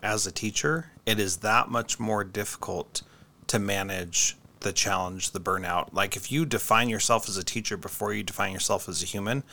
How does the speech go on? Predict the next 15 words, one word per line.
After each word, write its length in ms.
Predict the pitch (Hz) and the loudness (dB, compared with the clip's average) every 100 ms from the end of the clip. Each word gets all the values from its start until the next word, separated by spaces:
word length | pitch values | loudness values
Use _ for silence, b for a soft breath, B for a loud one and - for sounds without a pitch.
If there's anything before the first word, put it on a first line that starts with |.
| B B B - | B B B -4
and 140 | 104 | 0
then 140 | 110 | 4
you 100 | 110 | 2
get 220 | 104 - - | 2 0 2
burned 220 | 110 104 | 4 8
out 180 | 110 - | 6 4
from 200 | 101 92 | -4 -2
teaching, 480 | 104 - 120 147 - b b b - | -2 0 0 0 -2 b b b 2
then 140 | 120 | 4
you 120 | 117 | 4
feel 180 | - 135 | 6 8
like 220 | 123 - | 8 4
a 60 | 104 | 0
complete 420 | 107 - 123 - | -2 0 0 0
failure 560 | - 117 131 101 98 | 4 6 6 2 -4